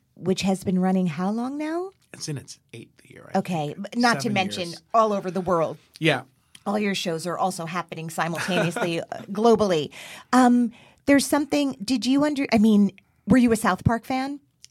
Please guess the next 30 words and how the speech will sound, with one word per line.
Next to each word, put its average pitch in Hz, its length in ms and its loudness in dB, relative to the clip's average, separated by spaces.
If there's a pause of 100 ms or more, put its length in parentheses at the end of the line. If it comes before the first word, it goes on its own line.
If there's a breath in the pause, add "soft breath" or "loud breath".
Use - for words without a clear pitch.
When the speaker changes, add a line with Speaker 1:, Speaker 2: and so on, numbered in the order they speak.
(180)
Speaker 2:
Yeah, 214 200 0
I - 20 2
mean, 214 140 2
I - 20 4
really 226 240 0
loved 165 240 0
it, 254 120 -2
but 220 80 0
I 240 40 8
Speaker 1:
Yeah. 196 100 8
Speaker 2:
don't 165 80 -2
really 170 120 0
watch 139 240 -6
T 143 100 -12
V 131 120 -6
that 165 120 -10
Speaker 1:
Yeah, 214 140 2
Speaker 2:
much. 202 100 2
Speaker 1:
yeah, 202 120 2
yeah, 202 180 4
yeah. 185 240 2 (300 loud breath)
So 247 260 4
the 240 160 2
idea 233 640 2
that 202 300 -2
it 196 220 -4 (120)
would 185 320 -4
be 196 180 -4
so 208 840 -2 (140)
accessible 160 920 -8